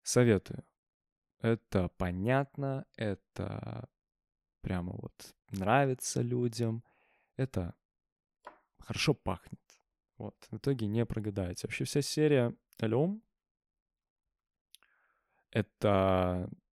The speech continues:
интересная серия, там очень много всяких ароматов. А, по-моему, самый популярный,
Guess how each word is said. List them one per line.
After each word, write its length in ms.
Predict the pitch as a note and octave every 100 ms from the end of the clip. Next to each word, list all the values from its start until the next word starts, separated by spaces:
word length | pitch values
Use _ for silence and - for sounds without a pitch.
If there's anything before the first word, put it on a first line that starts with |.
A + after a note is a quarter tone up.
| _ _ _ _ _ -
интересная 420 | - F#2 - F#2
серия, 440 | - C3 C#3+ A#2+
там 440 | - - F#2 F2+ F2+ - -
очень 220 | - G2
много 220 | F2+ F2
всяких 340 | - - -
ароматов. 720 | G2 F#2 G#2+ D3+ D#3 C3+ - _ _ _ _ _ _ _ _ _ _
А, 840 | - F#2+ F#2+ F#2+ F#2 F#2 F#2 F#2 G2+ - - - _ _ _ _ _ _ _ _ _ _ _ _ _ _ _ _ _ _ _ _ _ _ D4+ C#4+ B3+ _ -
по-моему, 760 | F#2+ F#2+ A2 A2 G2 F#2+ F2+
самый 260 | - - F#2+
популярный, 800 | - - F#2+ F#2+ F#2 G2 A2